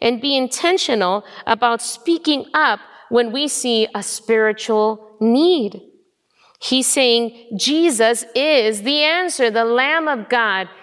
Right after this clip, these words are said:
is what protects us, and God is calling us to share that. In abundance,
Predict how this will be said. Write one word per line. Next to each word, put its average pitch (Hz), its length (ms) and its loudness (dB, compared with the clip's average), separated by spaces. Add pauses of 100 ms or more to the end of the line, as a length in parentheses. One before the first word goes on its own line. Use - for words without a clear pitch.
(160)
is 220 200 0
what 214 260 0
protects - 540 -6
us, - 240 -10 (320)
and 202 180 -4
God 208 220 0
is 190 140 -8
calling 196 460 -4
us 165 240 -10
to - 180 -8
share 165 400 -4
that. 208 260 -14 (1500)
In 226 140 2
abundance, 214 960 0